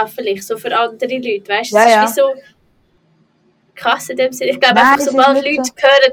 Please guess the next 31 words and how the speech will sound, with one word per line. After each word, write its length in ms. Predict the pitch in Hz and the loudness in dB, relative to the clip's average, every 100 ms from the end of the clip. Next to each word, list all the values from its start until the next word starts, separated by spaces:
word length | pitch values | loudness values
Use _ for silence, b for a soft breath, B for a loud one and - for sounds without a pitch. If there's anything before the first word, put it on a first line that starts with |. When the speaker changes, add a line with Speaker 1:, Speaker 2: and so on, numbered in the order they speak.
| - | -2
Speaker 1:
Katheter 840 | - 247 - 240 311 349 294 277 | -4 -4 0 0 0 -2 -2 -2
und 80 | 285 | -4
so 100 | - | -10
Sachen, 480 | 294 277 277 - 554 | -2 -2 0 -2 0
dann 100 | 175 | 2
Speaker 2:
Ja, 360 | 381 403 403 196 | 2 2 2 0
Speaker 1:
<laughs> 40 | |
finden 240 | 190 370 - | 2 2 2
Speaker 2:
genau, 120 | 180 | -2
Speaker 1:
sie 120 | 190 | -6
es 120 | - | -6
Speaker 2:
dann 120 | - 262 | -4 -4
Speaker 1:
ganz 120 | 262 | -4
Speaker 2:
finden 140 | 185 190 | -8 -8
Speaker 1:
schlimm. 100 | 208 | -8
Speaker 2:
sie 60 | |
es 120 | 208 | -4
schon 280 | 220 202 220 | 0 2 0
grusig. 640 | 214 196 226 349 349 349 415 | -2 0 0 2 4 4 2
Speaker 1:
<laughs> 60 | - 523 - 554 - 554 - 571 - _ _ _ 370 349 - 349 349 403 - 415 - 359 - _ _ _ B B | 0 -4 -2 -4 -2 -4 -2 -8 -8 _ _ _ -20 -16 -4 -4 -4 -10 -10 -12 -12 -16 -16 _ _ _ B B
Speaker 2:
Ja, 160 | 254 254 | 6 8
nein, 40 | |
aber 220 | 220 233 | 6 4
bei 60 | 214 | 2
dieser 320 | 214 226 240 | 2 2 2
Geburt 380 | 240 220 220 226 | 2 4 4 6
habe 180 | 214 214 | 4 2
ich 60 | |
gesagt, 640 | 208 208 196 208 240 175 - | 2 6 6 6 4 4 2
und 200 | 220 - 233 | -4 -4 2
ich 260 | 277 320 | 4 4